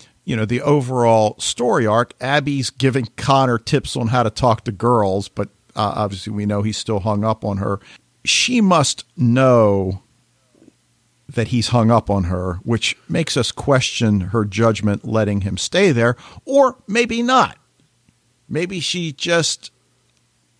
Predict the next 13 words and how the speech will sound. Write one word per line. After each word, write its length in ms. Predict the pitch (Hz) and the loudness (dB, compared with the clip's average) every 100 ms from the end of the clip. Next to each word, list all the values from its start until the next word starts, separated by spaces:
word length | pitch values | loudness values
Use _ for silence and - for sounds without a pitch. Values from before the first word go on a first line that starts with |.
| _ _ _ - | _ _ _ -10
wants 400 | 123 156 160 - | -2 0 0 -2
him 300 | 143 160 165 | -2 -2 -2
to 500 | - 139 131 120 113 _ _ - - _ _ _ _ - | -2 0 2 2 0 _ _ -20 -20 _ _ _ _ -4
come 260 | 175 170 | 0 2
out, 320 | 156 147 147 _ _ _ _ - 104 | 4 2 2 _ _ _ _ -18 -4
be 180 | 143 196 | 0 0
bold, 640 | 131 147 143 143 143 117 - _ _ _ _ _ _ - | 4 6 6 6 4 0 -10 _ _ _ _ _ _ -10
tell 240 | - 165 | 0 2
her 80 | 170 | 2
what 160 | 156 147 | 2 0
he 80 | 147 | 0
really 300 | 147 139 131 | 0 0 -2
feels, 720 | - 131 127 123 120 117 - | -2 -2 0 2 2 0 -6